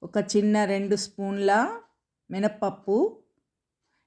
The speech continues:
ఎండుమిర్చి, ఒక స్పూన్ ధనియాలు, అర స్పూన్ జీలకర్ర, రెండు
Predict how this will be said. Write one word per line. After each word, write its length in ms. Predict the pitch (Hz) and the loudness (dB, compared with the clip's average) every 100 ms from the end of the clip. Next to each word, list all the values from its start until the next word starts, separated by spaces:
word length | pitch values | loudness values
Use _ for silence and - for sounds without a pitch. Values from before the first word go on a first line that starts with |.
| - | -6
ఎండుమిర్చి, 760 | 190 208 220 220 - - 208 294 440 - _ _ _ _ _ 175 | 2 4 6 4 0 -2 0 0 -2 -8 _ _ _ _ _ -10
ఒక 140 | 185 220 | -2 -2
స్పూన్ 320 | 214 - 214 214 | -2 0 2 4
ధనియాలు, 640 | 185 185 196 196 185 190 254 453 - _ _ _ _ _ _ _ _ _ _ _ _ _ _ _ _ _ _ _ _ _ _ _ _ _ _ - | 2 2 2 2 4 4 4 0 -6 _ _ _ _ _ _ _ _ _ _ _ _ _ _ _ _ _ _ _ _ _ _ _ _ _ _ -6
అర 100 | 175 190 - | -2 -2 -2
స్పూన్ 320 | - 226 214 185 | 0 2 4 6
జీలకర్ర, 520 | 202 208 208 175 170 202 269 - _ _ _ _ _ _ _ _ _ _ _ _ _ _ _ _ _ _ _ _ _ _ _ _ _ _ _ 180 | 4 4 2 0 2 2 0 -6 _ _ _ _ _ _ _ _ _ _ _ _ _ _ _ _ _ _ _ _ _ _ _ _ _ _ _ 0
రెండు 300 | 196 220 | 4 6